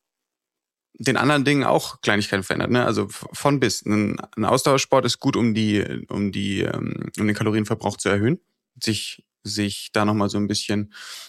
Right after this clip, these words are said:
einen Puffer zu verschaffen. Aber die ganzen anderen Dinge sind, ich, ich stelle das auch, ich gebe immer wieder Seminare und da stelle ich das auch mal so ein bisschen dar, wie sich denn der Kalorienverbrauch zusammensetzt, ne? Und da sieht man immer ganz gut, dass der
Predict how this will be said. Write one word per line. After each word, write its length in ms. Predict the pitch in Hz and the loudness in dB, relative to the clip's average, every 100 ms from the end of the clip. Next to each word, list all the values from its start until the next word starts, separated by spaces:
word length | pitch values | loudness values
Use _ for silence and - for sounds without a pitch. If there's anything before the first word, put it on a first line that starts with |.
| - | -4
einen 120 | 117 | -4
Puffer 300 | 113 135 - | 0 0 0
zu 120 | 135 131 | -2 -2
verschaffen. 500 | 135 - 127 165 175 - - - _ | -2 0 0 0 -4 -10 -18 -20 _
Aber 400 | - 107 117 123 | 2 4 6 4
die 160 | 110 110 | 2 0
ganzen 260 | 117 110 | 0 0
anderen 280 | - 127 135 | 0 2 2
Dinge 240 | 123 123 117 | 2 2 2
sind, 360 | 117 120 - - _ _ _ _ - | 0 0 -4 -12 _ _ _ _ -20
ich, 360 | 123 - - - | -14 -10 -10 -10
ich 100 | - - | -8 -2
stelle 160 | 113 | 0
das 120 | 104 | 2
auch, 140 | - 113 | 2 0
ich 80 | 107 | 0
gebe 140 | 117 | 2
immer 180 | 117 113 | 2 4
wieder 160 | 113 113 | 2 2
Seminare 560 | 110 110 104 117 131 | 2 2 2 2 2
und 80 | 117 | 2
da 60 | 110 | 2
stelle 160 | 107 | 0
ich 60 | 113 | 0
das 120 | 117 | 0
auch 80 | 104 | 0
mal 120 | 117 | 2
so 60 | 107 | 2
ein 60 | |
bisschen 240 | 104 - 104 | 0 0 2
dar, 240 | 107 113 | 2 2
wie 80 | 110 | 2
sich 140 | 107 | 0
denn 120 | 107 | 0
der 100 | 104 | 0
Kalorienverbrauch 680 | 104 113 107 117 113 104 101 | 2 2 2 2 0 2 0
zusammensetzt, 760 | - 101 110 117 98 95 - - | -2 0 2 4 2 0 -2 0
ne? 200 | 110 117 - - - _ - | 0 -2 -10 -20 -20 _ -4
Und 80 | 107 | 2
da 200 | 107 107 85 | 4 4 0
sieht 180 | 104 113 | 0 2
man 80 | 113 | 4
immer 140 | 110 | 4
ganz 180 | 107 110 | 2 0
gut, 160 | 127 113 | 0 0
dass 100 | 104 | 0
der 220 | - - | -2 -2